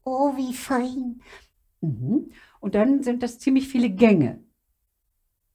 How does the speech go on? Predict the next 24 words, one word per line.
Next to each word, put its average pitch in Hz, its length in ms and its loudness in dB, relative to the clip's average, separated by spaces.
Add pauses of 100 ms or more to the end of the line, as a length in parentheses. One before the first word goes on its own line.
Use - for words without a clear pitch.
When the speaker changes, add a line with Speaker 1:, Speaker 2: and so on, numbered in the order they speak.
(560)
Speaker 1:
Au. 254 400 -6 (1300)
Speaker 2:
Wieso 147 320 -6
au? 185 380 -4 (760)
Speaker 1:
Na 240 220 -4 (100)
ja, 285 140 0 (840)
das 247 220 -8
ist - 320 -12
ja 254 120 2
nicht 294 300 2
so 392 140 2
toll, 247 480 2
wenn 247 160 2
man 247 280 0 (360)
ganz 262 360 -2
viele 262 480 0 (340)
rumlaufen 285 960 6
muss, 247 440 -2
damit 240 420 2
man 254 240 -2
was 233 240 0
Leckeres 247 760 0
kriegt - 420 -2
hinterher, 254 1000 0
ne? 247 380 0